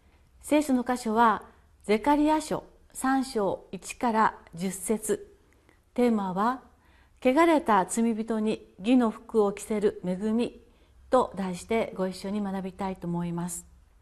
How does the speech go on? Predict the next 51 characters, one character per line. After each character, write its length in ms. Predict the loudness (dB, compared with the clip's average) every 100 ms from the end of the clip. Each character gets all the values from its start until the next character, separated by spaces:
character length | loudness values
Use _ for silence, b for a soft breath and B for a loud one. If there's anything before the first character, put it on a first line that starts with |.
| _ _ -20 _ _ _ _ _ -20 _ _ -10
裁 320 | 0 2 4
判 340 | 4 4 2 0
員 300 | 2 2 2
裁 340 | 0 2 2
判 280 | 2 -2 -4 -6
の 120 | -6
制 280 | -2 -2 -2
度 140 | 0
が、 340 | 4 4 2 -6 -12
あ、 140 | -12
施 120 | -10
行 200 | -6 -6
さ 100 | -6
れ 140 | -10 -6
て 360 | -2 -2 -4 b b b
久 240 | -6 -2 -2
し 240 | 0 -2
い 20 |
で 120 | -2
す 100 | -6
け 120 | -8 -8
れ 80 | -6
ど 80 |
も、 420 | -2 0 0 -4 -20 b b b b -4
私 340 | 0 2 2
は 80 | 2
ま 160 | 4
だ、 320 | 4 4 2 -2
あ、 340 | -14 -12 -10 -10
そ 140 | -4
れ 160 | -4 -2
に 240 | -2 -4
選 200 | -4 -4 -2
ば 80 |
れ 100 | -4
た 260 | -2 -4 -4
こ 140 | -12 -10
と 100 | -10
は 120 | -8
あ 80 | -8
り 100 | -8
ま 140 | -8
せ 180 | -6 -6
ん。 80 | -8 -12 -20 -20 -20 b b b b b
裁 280 | 0 2 4
判 340 | 4 4 0 -4 -8
と 80 | -4
い 80 | -2
う 100 | -2
の 160 | -2
は、 260 | 0 0